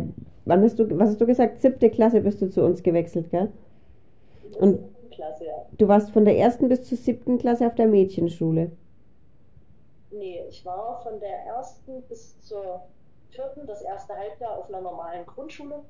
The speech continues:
Speaker 1: Mhm.
Speaker 2: Also da gab's dann auch Jungs, das war ganz normal, so eine ortsansässige Grundschule halt.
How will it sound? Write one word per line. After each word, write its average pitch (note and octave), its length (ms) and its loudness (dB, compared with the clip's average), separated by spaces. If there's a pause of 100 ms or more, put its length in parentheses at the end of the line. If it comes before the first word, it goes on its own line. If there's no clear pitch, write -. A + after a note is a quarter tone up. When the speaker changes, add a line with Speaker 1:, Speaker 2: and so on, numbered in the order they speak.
(240)
Speaker 1:
Mhm. G#3+ 480 6
Speaker 2:
Also F#3 200 -12
da F#3 100 -10
gab's F3+ 320 -12
dann - 120 -12
auch D#3+ 200 -12
Jungs, A#3+ 260 -14
das F#3 180 -14
war F3 120 -10
ganz F#3 280 -14
normal, F3 320 -12
so F3+ 120 -12
eine E3+ 120 -10
ortsansässige F3 840 -12
Grundschule - 540 -16
halt. F3+ 200 -10